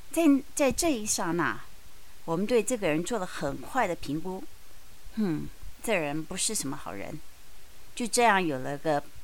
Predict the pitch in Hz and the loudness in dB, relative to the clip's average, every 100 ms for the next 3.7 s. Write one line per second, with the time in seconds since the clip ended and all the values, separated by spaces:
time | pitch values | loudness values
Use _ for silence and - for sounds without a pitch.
0 | - - 151 196 165 - - - - - | -4 2 2 2 0 -2 -8 -8 -8 -8
1 | - - - - - - - - - 277 | -8 -8 -8 -10 -10 -8 -8 -6 -2 2
2 | 392 - - - 277 220 190 - 180 123 | 4 4 2 0 0 2 2 2 0 -2
3 | - - 156 151 170 117 | -4 -4 -2 0 -2 -4